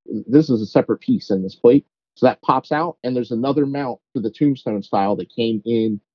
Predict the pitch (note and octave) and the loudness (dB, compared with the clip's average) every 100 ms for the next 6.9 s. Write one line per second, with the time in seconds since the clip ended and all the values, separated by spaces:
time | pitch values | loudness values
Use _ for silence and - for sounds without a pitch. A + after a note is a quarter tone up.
0 | _ - G2 B2 - B2 A#2+ A#2 - C3 | _ -4 4 4 6 2 2 -2 -2 0
1 | A2+ C#3 D3+ F3 - - - _ - B2 | 0 -2 -2 -4 -10 -20 -20 _ 0 4
2 | B2 B2 A#2+ C3 - - - - B2 A2 | 6 6 4 -2 -4 -16 -6 0 0 4
3 | C#3+ F3+ - F#3 - A#2 G#2 - _ _ | 4 4 2 0 0 0 -2 -4 _ _
4 | _ A2+ - D3 C#3+ C3 B2 _ A#2+ C3 | _ -2 8 8 8 4 0 _ -2 0
5 | C3+ A2+ A#2+ B2+ B2 A#2+ A#2+ G#2+ G#2+ - | 0 0 0 0 2 0 0 -2 -4 -2
6 | B2 B2+ B2+ A#2 A2 - C3+ C#3+ E3+ | -2 0 0 -2 -4 2 2 4 0